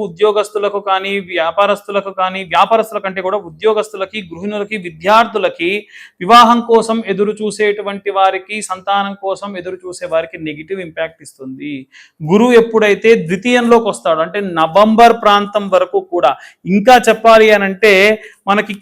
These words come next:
కేవలం ఈ యొక్క కర్కాటకం నుంచి మళ్ళీ, అంటే కర్కాటక రాశి వాళ్ళ పరిస్థితి ఎలా ఉంది అంటే ఏకాదశ స్థానంలో ఉన్నా బాగుండేది, ఏకాదశంలో లేడు, పన్నెండో స్థానంలో ఉన్నాడు. ఒకవేళ గురువు మారాడు అనుకోండి, ఒకటో స్థానంలోకి వస్తాడు. ఇది కూడా అంత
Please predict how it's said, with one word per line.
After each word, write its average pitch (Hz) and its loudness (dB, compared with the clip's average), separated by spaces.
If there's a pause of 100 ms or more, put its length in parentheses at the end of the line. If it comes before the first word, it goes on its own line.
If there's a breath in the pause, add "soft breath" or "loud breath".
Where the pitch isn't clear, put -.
కేవలం 233 4
ఈ - -2
యొక్క 202 -4
కర్కాటకం 226 2
నుంచి 214 -4 (140)
మళ్ళీ, 208 0
అంటే 247 2 (460 loud breath)
కర్కాటక 240 2
రాశి 220 2
వాళ్ళ 220 2
పరిస్థితి 196 -2
ఎలా 202 0
ఉంది 196 -4
అంటే 180 -6 (300)
ఏకాదశ 226 2 (140)
స్థానంలో 202 -2
ఉన్నా 208 2
బాగుండేది, 165 2 (120)
ఏకాదశంలో 196 0
లేడు, 139 -2 (380)
పన్నెండో 214 4
స్థానంలో 190 0
ఉన్నాడు. 151 -4 (120)
ఒకవేళ 214 0
గురువు 214 0
మారాడు 233 6
అనుకోండి, 156 -4 (440 soft breath)
ఒకటో 233 8
స్థానంలోకి 208 0
వస్తాడు. 147 -4 (160)
ఇది 175 -8
కూడా 226 4 (120)
అంత 214 -6